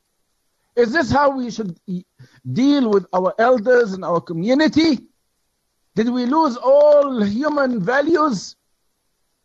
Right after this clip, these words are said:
Where is our deen? Besides deen, where is our emotions? Where is our mercy? Where is our love? Where is our kindness? Where is our care? Where is all that?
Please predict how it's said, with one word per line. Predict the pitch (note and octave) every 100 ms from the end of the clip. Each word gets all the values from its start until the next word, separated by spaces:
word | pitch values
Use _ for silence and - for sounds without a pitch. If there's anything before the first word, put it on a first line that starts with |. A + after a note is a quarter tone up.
| -
Where | C4
is | C4 G#3
our | F#3+ F#3+
deen? | D#3+ A#3 A3+ F#3
Besides | G#3+ - D#4+ E4 A3+
deen, | F#3 D4 D4+ B3+ F3+ _ -
where | D4 D4
is | C#4 B3+ G#3
our | G#3 A3+ A3
emotions? | G#3+ A#3+ C4+ A#3+ A#3+ G#3 F3+
Where | B3 B3
is | A3+
our | F#3+ G3+ G3
mercy? | A3+ B3+ A#3 A#3 G3+
Where | G3+ A#3+
is | A3+ G#3
our | F3 F3+ D#3
love? | F#3 G#3+ G3+ D3+ B2+
Where | E3 A#3+
is | C#4 G#3+
our | G#3+ G#3+
kindness? | A3 C4+ D#4 D#4 C#4+ B3+ G#3+
Where | A#3+ A#3+
is | A#3
our | G3+ G3+ G3
care? | C4+ C#4+ C4+ B3+ - - - -
Where | B3+ D4+
is | C#4 F#3
all | A#3 B3
that? | F#3 G#3 F#3 -